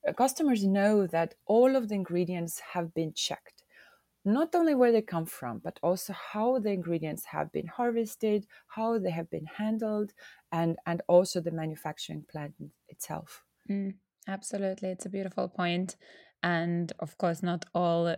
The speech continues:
Speaker 2: natural cosmetics are always certified, but for the customers, it's quite clear when you follow certain standards in that sense that people can know what is included, how they've been,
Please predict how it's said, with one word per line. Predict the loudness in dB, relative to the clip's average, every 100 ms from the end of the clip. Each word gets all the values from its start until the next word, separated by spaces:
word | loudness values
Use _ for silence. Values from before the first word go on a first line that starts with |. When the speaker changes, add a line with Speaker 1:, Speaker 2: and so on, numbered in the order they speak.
| -4
Speaker 2:
natural | -6 -4 -6 -6
cosmetics | -6 -4 -2 -4 -6 -6
are | -4 -2 0
always | -2 -2
certified, | 0 0 -2 -2 -2 -2
but | -4 -6
for | -6 -4
the | -4
customers, | -4 -6 -2 -2 -2 -4 -8
it's | -12
quite | -6 -6 -6
clear | -4 0 0 0 -2 -4
when | -4 -2 -2
you | 0 -2
follow | -4 -2 0 0 -2
certain | -4 -4 -4 0 0 0 -4
standards | -8 0 2 4 2 0 -4 -8
in | -6 -4
that | -4 -2
sense | -2 -2 -2
that | -4 -6 -6 -12
people | -12 -10 -10
can | -4 -2
know | -2 -2 -2 -4 _ -4
what | 4 4
is | 4
included, | 0 -2 -2 0 -2 -4
how | -8
they've | -4 -4 -6
been, | -6 -4 -2 -6